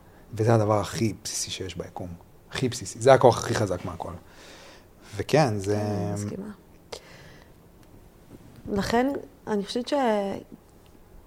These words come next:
Speaker 2: אני באמת חושבת שה-, שגם ברגעים הכי קשים שאני חוויתי בחיים, בדאונים הכי נמוכים, וב-,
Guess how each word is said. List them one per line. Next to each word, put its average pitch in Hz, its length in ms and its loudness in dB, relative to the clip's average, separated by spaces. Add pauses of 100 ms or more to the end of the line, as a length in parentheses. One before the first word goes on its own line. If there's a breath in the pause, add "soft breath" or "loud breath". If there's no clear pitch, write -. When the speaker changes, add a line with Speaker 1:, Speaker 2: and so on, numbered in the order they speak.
(760 loud breath)
Speaker 2:
אני 190 80 4
באמת 220 180 2
חושבת 269 380 -2
שה-, 175 880 2 (1900)
שגם 180 340 2
ברגעים 196 500 4
הכי 190 960 0
קשים 196 760 0 (540 soft breath)
שאני 180 340 2
חוויתי 180 340 0
בחיים, 160 580 -2 (600 soft breath)
בדאונים 175 600 4
הכי 196 260 0
נמוכים, 170 640 0 (1200)
וב-, 151 260 0